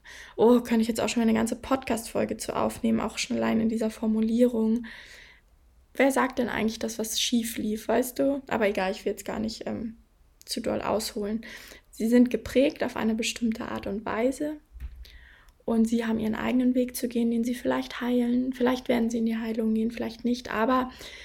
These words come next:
sie haben da irgendwas nicht mitbekommen. Kannst du auch, ähm, googeln. Ähm, ist einfach dieses, dass der Selbstwert ist einfach angegriffen. Die haben nie dieses, ja, diese Wertschätzung von außen bekommen. Da ist einfach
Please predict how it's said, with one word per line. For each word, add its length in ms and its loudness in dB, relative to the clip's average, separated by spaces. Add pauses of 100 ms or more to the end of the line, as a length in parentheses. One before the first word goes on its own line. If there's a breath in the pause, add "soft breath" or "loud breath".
(260 loud breath)
sie 180 4
haben 140 8
da 140 6
irgendwas 360 4
nicht 160 -2
mitbekommen. 480 0
Kannst 300 0
du 60 -4
auch, 320 -4
ähm, 440 0 (180)
googeln. 720 6 (640 loud breath)
Ähm, 320 6
ist 160 -2
einfach 380 2
dieses, 340 0
dass 180 -2
der 120 2
Selbstwert 560 0
ist 120 -8
einfach 280 -6
angegriffen. 420 -2
Die 140 4
haben 120 4
nie 140 6
dieses, 540 -2 (420)
ja, 160 0
diese 260 0
Wertschätzung 640 0
von 160 -8
außen 460 -2
bekommen. 360 -2
Da 100 0
ist 220 -6
einfach 440 -4